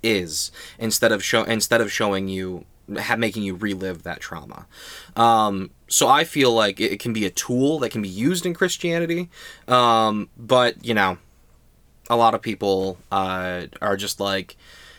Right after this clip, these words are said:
"No, if it isn't filled with joy, if it isn't filled with, um, like, love and peace and kindness, then it's not going to fit as a Christian movie." However,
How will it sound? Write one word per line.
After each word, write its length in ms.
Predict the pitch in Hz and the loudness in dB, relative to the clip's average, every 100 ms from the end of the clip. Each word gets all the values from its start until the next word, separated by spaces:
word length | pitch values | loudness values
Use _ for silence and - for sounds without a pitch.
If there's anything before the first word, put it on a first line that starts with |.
| - | -12
"No, 320 | 117 127 127 120 | 0 4 6 4
if 140 | - | 2
it 100 | 117 | 0
isn't 360 | 110 110 104 - _ _ _ _ - | 2 0 -2 -6 _ _ _ _ 0
filled 220 | 120 107 | 0 0
with 100 | 98 | -2
joy, 420 | - 113 113 110 | 2 4 6 4
if 120 | 104 | 0
it 60 | 104 | 0
isn't 260 | 101 101 - | 0 -4 0
filled 260 | 101 98 | 0 2
with, 420 | 98 98 98 - | 0 -2 -2 -4
um, 560 | - 98 95 92 92 90 - _ | -2 -2 -2 -6 -8 -10 -16 _
like, 260 | 98 95 95 | -6 -6 0
love 420 | 117 110 107 98 | 2 4 2 -2
and 160 | 95 | -8
peace 340 | 95 107 101 - | -8 -8 -6 -6
and 120 | 90 | -6
kindness, 500 | 107 104 101 98 - | -4 -2 -4 -6 -6
then 140 | 98 98 | -6 -6
it's 140 | - | -6
not 300 | 98 95 95 - - - _ | -4 -4 -6 -10 -20 -20 _
going 180 | 107 98 | -2 -2
to 80 | 101 | -2
fit 220 | 98 92 | 0 0
as 140 | 92 | -2
a 60 | 92 | -6
Christian 600 | - 95 - 92 90 87 - - - | -6 -8 -6 -8 -8 -10 -14 -20 -10
movie." 460 | 156 175 170 170 165 - - - _ - | 0 2 2 0 -2 -8 -20 -20 _ -2
However, 640 | 190 220 202 190 185 | 4 4 6 4 4